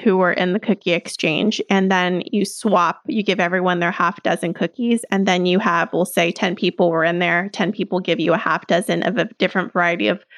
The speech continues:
vegan cookie. And then you can put together little cookie containers for your coworkers or your kid's teacher or whoever,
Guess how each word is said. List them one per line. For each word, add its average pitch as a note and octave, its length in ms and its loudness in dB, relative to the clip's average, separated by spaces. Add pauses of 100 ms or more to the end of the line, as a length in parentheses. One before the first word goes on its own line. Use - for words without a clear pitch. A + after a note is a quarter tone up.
(120)
vegan F#3 340 0
cookie. B3 480 0 (340)
And A3 120 4
then G#3 160 4
you G3 80 4
can G#3 180 2
put - 220 0
together F#3 480 2
little F#3 260 2
cookie F#3+ 380 -4
containers F3+ 800 0 (100)
for F#3 460 2
your F3+ 260 0
coworkers A3 1000 0
or F3 360 2
your E3 540 0 (300)
kid's G3+ 340 0
teacher A3 720 2
or F#3 260 2
whoever, F#3+ 680 2